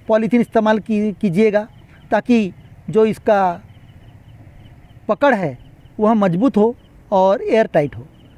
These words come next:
तो देखिएगा, इसका धागा भी बनता है, धागा यानी आप इसको स्नैच करते हैं तो इसका यह धागा छोड़ता है, क्योंकि इलास्टिसिटी होने के कारण। तो यहाँ पॉलीथीन कहाँ मिलती है उसके बारे में बता चुका हूँ कि बड़े जो पॉलीथीन के शॉप्स है,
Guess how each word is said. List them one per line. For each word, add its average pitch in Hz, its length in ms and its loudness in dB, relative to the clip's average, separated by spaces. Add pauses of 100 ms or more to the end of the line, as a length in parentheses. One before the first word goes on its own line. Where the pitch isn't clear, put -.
(160)
तो 214 100 -2
देखिएगा, 220 380 2
इसका 220 280 0
धागा 160 260 2
भी 226 100 0
बनता 190 260 0
है, 190 100 0
धागा 156 220 0
यानी 208 220 2 (280)
आप 185 180 -2
इसको 208 320 0 (580)
स्नैच 247 560 -2
करते 247 300 -2
हैं 170 200 -2 (580)
तो 277 60 2
इसका 269 260 0
यह 247 180 4
धागा 190 300 0
छोड़ता 175 320 -2
है, 156 100 -2
क्योंकि 220 380 -2 (520)
इलास्टिसिटी 196 640 -2
होने 156 260 -4
के 165 120 -10
कारण। 139 360 -16 (460)
तो 262 80 -2
यहाँ 240 200 2
पॉलीथीन 233 400 0
कहाँ 196 220 0
मिलती 233 260 0
है 233 60 4
उसके 226 180 -2
बारे 208 200 2
में 214 100 -2
बता 202 200 0
चुका 208 220 -2
हूँ 208 120 -2
कि 208 260 -4 (580)
बड़े 180 300 0
जो 208 160 0
पॉलीथीन 185 440 -2
के 196 260 0
शॉप्स 185 460 -4
है, 175 300 0